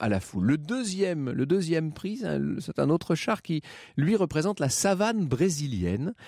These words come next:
Alors, je cite, euh, la description qu'on en donne, parce que ça paraît assez invraisemblable, comme ça, dit comme ça. « Une savane brésilienne enfermée dans une grande cage de la hauteur d'un premier étage et dans laquelle folâtrent des singes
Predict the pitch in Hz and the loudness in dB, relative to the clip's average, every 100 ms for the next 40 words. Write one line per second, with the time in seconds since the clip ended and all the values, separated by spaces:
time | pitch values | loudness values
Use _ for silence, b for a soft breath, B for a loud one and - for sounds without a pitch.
0 | B B - 135 135 107 120 107 147 127 | B B 0 2 2 2 0 2 0 -2
1 | - 92 92 87 101 - 107 110 95 98 | 0 2 4 4 2 0 0 0 0 0
2 | 120 220 190 127 113 104 110 101 98 - | 2 2 2 0 -2 -2 0 2 0 0
3 | 107 95 92 95 95 123 139 196 214 208 | 0 2 2 0 0 0 2 2 0 -4
4 | 110 147 147 113 - 113 104 175 254 B | -2 0 0 -2 -2 -2 0 0 -2 B
5 | B B 208 208 190 - 262 220 151 127 | B B 2 2 2 0 0 0 0 0
6 | 131 220 208 214 190 147 117 120 - 240 | 2 2 2 2 2 2 2 0 0 0
7 | 247 - 247 214 202 156 123 120 110 143 | 0 0 2 4 4 4 2 0 2 2
8 | 196 175 - 180 247 254 220 160 151 151 | 0 0 0 0 0 -2 -4 0 2 4
9 | 180 196 180 139 120 113 214 208 147 123 | 4 2 0 2 0 0 0 0 2 0
10 | - 143 185 214 B B B 156 185 226 | 2 2 2 -2 B B B 2 4 2
11 | 214 202 156 - 220 208 143 - 120 123 | 2 2 2 2 2 4 2 0 0 0
12 | 120 - 151 180 208 | 0 2 2 4 2